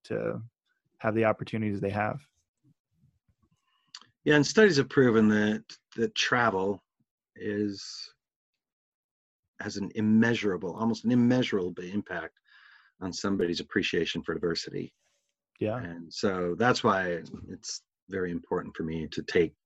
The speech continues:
Speaker 2: all of my kids to the Middle East at least once, 'cause you see hotbeds of differences, whether you're in Egypt or Israel or Jordan. Those are pri-, primarily the nations that I go to.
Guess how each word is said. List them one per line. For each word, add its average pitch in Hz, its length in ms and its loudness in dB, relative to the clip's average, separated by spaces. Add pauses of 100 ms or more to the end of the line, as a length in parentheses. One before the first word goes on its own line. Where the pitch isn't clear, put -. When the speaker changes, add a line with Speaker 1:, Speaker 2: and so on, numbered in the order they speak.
(340)
Speaker 2:
all 85 180 0
of 76 100 -2
my 78 180 -4
kids 73 300 -6
to 87 100 -4
the 80 80 -2
Middle 76 260 -2
East - 180 -4
at - 100 -8
least 80 440 -4
once, 78 320 -6
'cause 76 240 -4
you 82 140 0
see 82 520 0 (840)
hotbeds 85 840 -2 (100)
of 80 360 -6 (160)
differences, - 680 -4 (340)
whether 85 180 -6
you're 80 180 0
in 76 80 -2
Egypt 82 560 -2
or 73 240 -4
Israel 82 680 2
or 78 180 -4 (100)
Jordan. 82 680 2 (800)
Those 87 220 4
are 80 140 0
pri-, - 300 2
primarily 90 560 4
the 78 80 0
nations 80 420 -2
that 80 140 -4
I 76 60 -2
go 82 200 0
to. - 320 -4